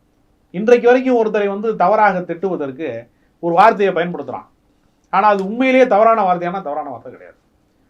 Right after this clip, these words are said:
தேவனுக்கு அடியாள், கடவுள் பணி செய்வதற்காக கோவிலிலே சில பணிப்பெண்கள் நியமிக்கப்பட்டார்கள்,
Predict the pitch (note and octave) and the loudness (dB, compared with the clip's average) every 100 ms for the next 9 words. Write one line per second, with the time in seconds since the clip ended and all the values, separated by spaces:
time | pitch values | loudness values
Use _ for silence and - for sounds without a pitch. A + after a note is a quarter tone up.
0 | _ _ - A#2+ G#3+ C#4+ D4 C#4 C4 C4 | _ _ -10 4 8 10 8 4 0 -4
1 | C#4 C#4+ G#3+ G#3+ A3+ G#3 F#3+ B2+ _ _ | -4 0 0 2 0 2 2 -2 _ _
2 | _ _ _ _ _ F3+ A3 C#4+ C4+ B3+ | _ _ _ _ _ 2 4 4 2 0
3 | A#3+ - A3 A#3 A3+ G#3 G3+ F#3+ G3+ B3 | 0 -2 -6 -2 -2 -2 -2 0 0 -2
4 | F#3 A3 B3+ A#3 G#3 A#3+ A3 G#3+ F#3 F#3 | 2 2 2 0 -4 -4 -4 -6 -2 -4
5 | A#3+ A3 G3+ G3 G3+ G3 G3 F3+ E3 C#3 | -4 -8 -6 -6 -6 -6 -4 -6 -6 -6
6 | C3+ C3 C#3 | -6 -6 -10